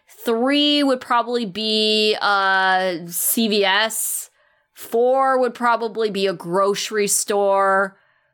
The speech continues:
Five would probably be, you know, like, a Bevmo or a Total Wine and More, which I guess is technically a liquor store-ish, right? You guys have those?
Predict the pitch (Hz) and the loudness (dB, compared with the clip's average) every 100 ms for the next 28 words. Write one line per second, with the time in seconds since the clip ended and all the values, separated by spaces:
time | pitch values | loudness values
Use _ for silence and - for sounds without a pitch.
0 | _ - - 208 254 262 254 247 247 240 | _ -20 -2 0 2 2 2 2 2 0
1 | 226 226 185 214 214 214 196 208 208 170 | -2 -4 -2 -2 0 -2 -2 0 0 -2
2 | 196 202 196 196 202 196 185 185 185 180 | 0 2 2 0 0 0 0 0 -2 -2
3 | 214 220 190 190 208 208 196 185 185 214 | 0 -2 -2 -4 0 2 2 -2 -4 -2
4 | 208 202 185 185 196 196 185 180 180 180 | 0 0 0 -2 0 0 2 2 2 0
5 | 180 180 _ _ _ _ _ 269 285 269 | 0 -6 _ _ _ _ _ -2 0 0
6 | 294 262 240 240 220 196 202 185 175 170 | -2 -4 -6 -6 -6 -8 -4 -2 -2 -2
7 | 175 165 - 180 175 170 - 165 - 170 | -4 -6 -4 0 0 0 -2 -2 -4 -2
8 | 170 170 180 - - 165 165 165 160 160 | 0 0 -2 -4 -6 -2 -2 -2 -4 -4
9 | 165 170 180 | -2 0 0